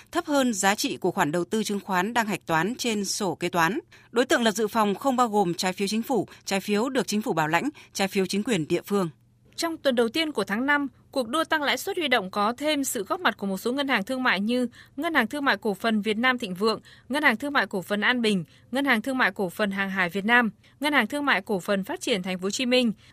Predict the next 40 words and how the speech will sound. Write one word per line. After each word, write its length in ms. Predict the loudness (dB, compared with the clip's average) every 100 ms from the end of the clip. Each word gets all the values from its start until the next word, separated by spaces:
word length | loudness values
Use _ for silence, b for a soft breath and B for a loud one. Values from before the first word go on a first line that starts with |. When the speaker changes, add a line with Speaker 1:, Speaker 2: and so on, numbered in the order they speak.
| -6
Speaker 2:
Ngân 140 | -2
hàng 160 | 0 -2
Thương 180 | -2 0
mại 140 | 0
Cổ 160 | 0 -2
phần 240 | -2 -2
Kỹ 200 | -6 -6
thương 200 | -2 -2
Việt 160 | -2 2
Nam, 280 | 2 2 0 b b b
với 400 | 0 2 2 0
mức 340 | -4 -6 0
tăng 280 | 2 4 2
lãi 160 | 0 -2
suất 240 | -2 -4
dao 180 | 0 0
động 200 | 2 0
từ 120 | -2
không 180 | 0 0
phẩy 120 | 2
một 240 | 0 0 0
đến 180 | 0 2
không 200 | 0 0
phẩy 100 | 0
bốn 220 | 0 2
phần 180 | 2 2
trăm 220 | 2 0
một 80 | 2
năm. 280 | 4 2 -2 b b b
Số 160 | -2
liệu 180 | 0 0
thống 200 | -2 -2
kê 240 | 2 2
của 120 | 2 -2
Ngân 140 | -2
hàng 140 | 0
Nhà 80 | -2
nước 220 | -2 -4 -4
cho 140 | -4
thấy, 320 | 0 2 2